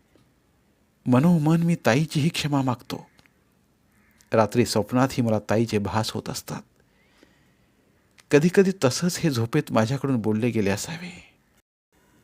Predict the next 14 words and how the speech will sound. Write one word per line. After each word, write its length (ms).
घरात 400
सर्वांना 480
मस्करी 380
करायला 380
एक 180
विषय 280
मिळाला. 400
ताईच्या 380
वर्षश्राद्धाला 840
जाऊन 340
आल्यापासून 680
माझं 220
मन 320
म्हणजे 480